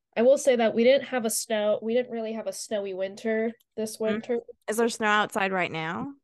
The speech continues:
Speaker 2: for you? Oh, yeah, we have snow. Um,
Speaker 1: No.
Speaker 2: I was cold in the library today. I went to school to
Speaker 1: Yeah.
Speaker 2: just study, and, um, and I was, like, wearing a scarf indoors. I was cold. <laughs>
Speaker 1: <laughs> Comfy.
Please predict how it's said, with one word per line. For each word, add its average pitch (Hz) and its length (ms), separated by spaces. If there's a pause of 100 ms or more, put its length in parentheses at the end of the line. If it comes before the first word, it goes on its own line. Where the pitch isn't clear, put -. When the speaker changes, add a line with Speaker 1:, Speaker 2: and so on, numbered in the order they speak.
Speaker 2:
for 226 100
you? 302 360 (920)
Oh, 220 100
yeah, 180 220
we 190 140
have 208 160
snow. 170 540 (580)
Um, 190 180
Speaker 1:
No. 170 180 (680)
Speaker 2:
I 277 100
was 392 260
cold 302 380
in 233 140
the 233 100
library 214 460
today. 240 200
I - 80
went 220 160
to 220 60
school 196 500 (320)
to 202 100
Speaker 1:
Yeah. 190 60
Speaker 2:
just 185 220
study, 185 480 (380)
and, 196 680 (120)
um, 185 480 (160)
and 208 120
I 226 160
was, 262 140
like, 240 140
wearing 190 360
a 202 120
scarf 180 440
indoors. 165 480
I - 100
was 233 120
cold. - 280
<laughs> 294 320 (340)
Speaker 1:
<laughs> - 360
Comfy. 214 440